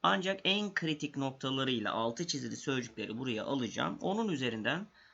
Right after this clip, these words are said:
hangi ses olaylarını sormuşlar, bunları nasıl bulacağız, bir güzel değerlendirmesini yapacağız.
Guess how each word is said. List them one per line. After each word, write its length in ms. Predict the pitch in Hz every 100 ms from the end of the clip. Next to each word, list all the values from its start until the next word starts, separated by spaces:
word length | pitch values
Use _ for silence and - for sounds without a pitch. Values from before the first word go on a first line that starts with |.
| _ _
hangi 260 | 170 196
ses 260 | 175 170 156
olaylarını 480 | 147 131 123 120 117
sormuşlar, 640 | - 117 101 - 117 120
bunları 280 | 120 135 139
nasıl 280 | 143 - 139
bulacağız, 460 | 117 104 131 220
bir 60 | 208
güzel 320 | 120 156 160
değerlendirmesini 760 | 120 117 110 107 104 107 - 160
yapacağız. 640 | 131 - - - - -